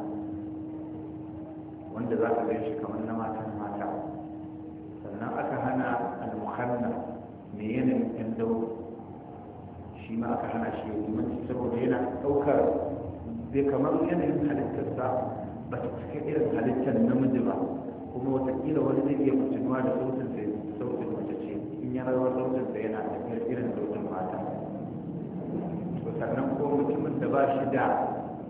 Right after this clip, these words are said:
cikar halitta ta mazakuta, wasu suke ganin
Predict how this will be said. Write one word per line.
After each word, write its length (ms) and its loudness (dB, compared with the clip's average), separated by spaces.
cikar 320 6
halitta 640 8
ta 80 6
mazakuta, 880 0
wasu 240 -4
suke 240 -6
ganin 240 -2